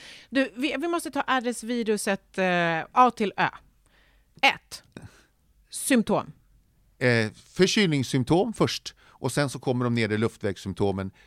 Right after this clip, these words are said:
Speaker 2: snuva, hosta, pipan i andning,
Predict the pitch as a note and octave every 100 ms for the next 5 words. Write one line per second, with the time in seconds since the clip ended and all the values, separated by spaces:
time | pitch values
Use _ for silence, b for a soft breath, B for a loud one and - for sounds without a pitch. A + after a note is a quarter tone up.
0 | b - C3 A2+ F#2+ A2+ G#2+ b b b
1 | - B2+ - - - A2 G#2 - _ _
2 | - B2+ - A2+ G#2+ A2 G#2+ F#2+ G2 G2+